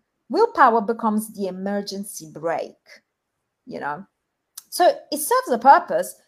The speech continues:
but it's an emergency brake. Is when something unexpected happen, or is when, you know, so it's like, okay, so I have my reserves because I don't use it all the time,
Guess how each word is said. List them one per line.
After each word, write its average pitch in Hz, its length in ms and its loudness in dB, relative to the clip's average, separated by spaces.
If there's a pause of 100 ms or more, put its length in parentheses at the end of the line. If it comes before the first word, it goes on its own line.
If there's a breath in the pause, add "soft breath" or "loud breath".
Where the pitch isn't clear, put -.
(420)
but 226 140 0
it's 226 160 -6
an 247 80 -2
emergency 226 580 -2
brake. 180 380 0
Is 220 140 -2
when 220 220 0
something 269 460 -2
unexpected 190 720 -6
happen, - 560 -18
or 190 240 0
is 202 240 -6
when, 202 360 2
you 208 100 -4
know, 185 200 -2 (180)
so 277 220 2
it's 277 200 -2
like, 285 180 2
okay, 240 320 -2
so 254 160 -6
I 226 120 2
have 226 180 -4
my 190 120 -2
reserves 202 540 2
because 208 220 -4
I 190 80 0
don't 196 200 -6
use 262 320 -6
it - 220 -8 (320)
all 208 400 4
the 175 200 -8
time, 277 760 -6